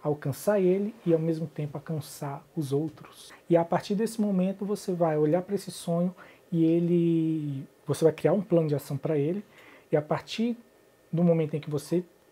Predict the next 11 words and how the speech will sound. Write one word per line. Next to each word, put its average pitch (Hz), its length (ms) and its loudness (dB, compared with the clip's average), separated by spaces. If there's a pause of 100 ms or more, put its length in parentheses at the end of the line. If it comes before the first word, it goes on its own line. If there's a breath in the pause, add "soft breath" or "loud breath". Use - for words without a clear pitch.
(180)
está - 460 -2
executando 180 560 -2
ele, 202 220 4
você 175 260 -4
vê 165 220 0
que - 340 -10
há 208 160 -2
a 233 40 -4
possibilidade 175 560 -2
de 170 40 -4
você 170 420 -2